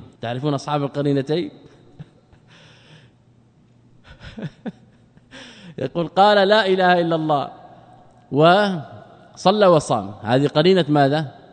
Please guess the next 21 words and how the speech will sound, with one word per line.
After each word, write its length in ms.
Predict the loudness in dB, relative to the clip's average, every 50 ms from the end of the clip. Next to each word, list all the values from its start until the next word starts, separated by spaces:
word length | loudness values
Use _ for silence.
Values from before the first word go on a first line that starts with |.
| _ -10 -6
الإسلام. 560 | -4 -4 -4 -4 -6 -8 -10 -10 -10 -10 -14 -16 _ _ _ _ _ _ _ _ _ _ _ _ _ _ 2
إذا 220 | 2 4 4 2
فعل 340 | 2 0 -2 -2 0 0 0
الشرك 400 | 0 0 2 0 0 0 0 -2
عبد 320 | -4 -2 -2 -2 0 0
غير 240 | 0 0 0 0 -2
الله 140 | -2 -2 -4
تعالى، 340 | -4 -4 -4 -4 -2 -2 -2
هذه 140 | -2 -4
قرينة 440 | -4 -6 -4 0 0 2 2 0 -2 -4
الشرك. 300 | -8 -10 -10 -10 -10 -6
إذن 260 | -6 -2 -2 -2 -2 -2
تعارضت 600 | -4 -4 -2 -2 0 0 0 -2 -2 -4 -4 -6
عندنا 340 | -6 -4 -2 -2 -2 -2
قرينتان، 720 | -2 0 0 0 2 2 0 0 -2 -4 -4 -6 -6 -6 -8
نقدم 380 | -4 -2 -2 0 0 0 0
ماذا؟ 360 | 2 2 2 2 2 0 -4 -6 -8 -14 -16 -8 -8
نقدم 380 | -4 -2 -2 -2 0 0 0
ما 120 | 0 0 0
دل 240 | 0 0 -2 0 -2
على 340 | -2 0 -2 0 -2 -2